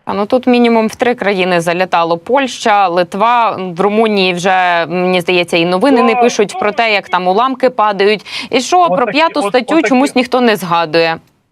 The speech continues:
Speaker 2: от так, от таке нато, да, от Україні не потрібно. Залетіло от по принципу Ізраїлю.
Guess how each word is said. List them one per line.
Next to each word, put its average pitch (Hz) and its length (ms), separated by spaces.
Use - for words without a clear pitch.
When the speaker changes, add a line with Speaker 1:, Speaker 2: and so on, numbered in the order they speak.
Speaker 2:
от 175 180
так, 220 180
от 208 240
таке 214 300
нато, 214 560
да, 165 200
от 160 260
Україні 185 600
не 160 100
потрібно. 104 720
Залетіло 202 640
от 160 180
по 175 100
принципу 180 520
Ізраїлю. 104 480